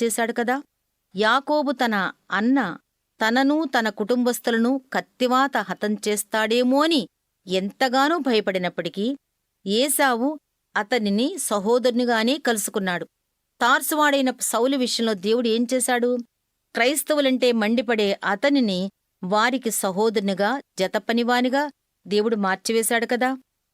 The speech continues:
క్రైస్తవులను హింసించేవారున్న ప్రతి చోట ప్రభువు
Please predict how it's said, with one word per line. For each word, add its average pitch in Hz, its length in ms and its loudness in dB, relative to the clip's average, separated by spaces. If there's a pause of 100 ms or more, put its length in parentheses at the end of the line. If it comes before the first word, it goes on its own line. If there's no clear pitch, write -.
(220)
క్రైస్తవులను 302 640 2
హింసించేవారున్న 247 1080 2
ప్రతి 254 600 -2
చోట 202 200 -2 (640)
ప్రభువు 190 480 0